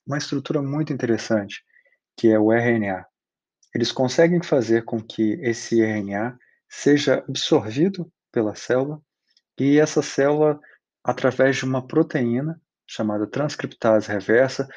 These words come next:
transforma esse R N A em D N A. Esse D N A, por sua vez, acaba indo pro núcleo da célula, fazendo parte, então, de toda a estrutura nuclear.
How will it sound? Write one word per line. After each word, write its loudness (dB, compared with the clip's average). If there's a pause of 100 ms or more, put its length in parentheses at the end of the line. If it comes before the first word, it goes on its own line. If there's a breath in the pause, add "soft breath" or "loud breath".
(160 loud breath)
transforma 0
esse -2
R 2
N -2
A -2 (140)
em -4
D 2
N 0
A. -10 (840 soft breath)
Esse 2
D 4
N 4
A, 6
por 0
sua 0
vez, 0 (240 soft breath)
acaba 0
indo -6
pro -8
núcleo -2
da -2
célula, -2 (380)
fazendo 2
parte, 0
então, -2
de -6
toda 2
a 4
estrutura -2
nuclear. 0